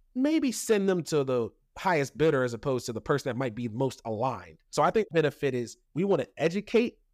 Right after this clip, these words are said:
and empower you to make the best decision for you. We're not gonna help you always make the right decision, but we're gonna make sure through our techniques, our processes, and the enrichment that we offer that you're gonna be confident and empowered in the decisions that you make so that in the event that something goes wrong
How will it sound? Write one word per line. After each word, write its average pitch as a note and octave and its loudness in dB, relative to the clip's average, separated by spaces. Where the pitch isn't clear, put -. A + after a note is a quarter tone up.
and C3+ -2
empower D3 2
you D3 0
to C#3 2
make C3+ -2
the B2 -8
best B2 -2
decision B2 -4
for - -10
you. G2 -6
We're B2 0
not C#3+ 0
gonna D#3 2
help D#3 -8
you C#3+ -4
always C3 2
make C#3 -4
the - -4
right A2+ -4
decision, F#3 -2
but A#2 -6
we're C#3+ 4
gonna C#3+ 2
make C3 0
sure B2+ 0
through A#2+ -2
our G2 -2
techniques, D3 -2
our A#2+ 0
processes, C3 -6
and B2+ -4
the B2 0
enrichment D3 0
that B2 2
we B2 -4
offer C3+ 0
that A#2 -2
you're D#3+ 2
gonna F3 4
be B2 -2
confident D#3+ -2
and B2 -2
empowered C3 0
in A#2 -2
the A2+ -4
decisions B2 -4
that A#2 -4
you A2 -6
make C#3 0
so C3+ 0
that B2 0
in C#3+ 0
the C#3+ 2
event C3+ 0
that B2+ 0
something C3 -2
goes G#2 -4
wrong F3 2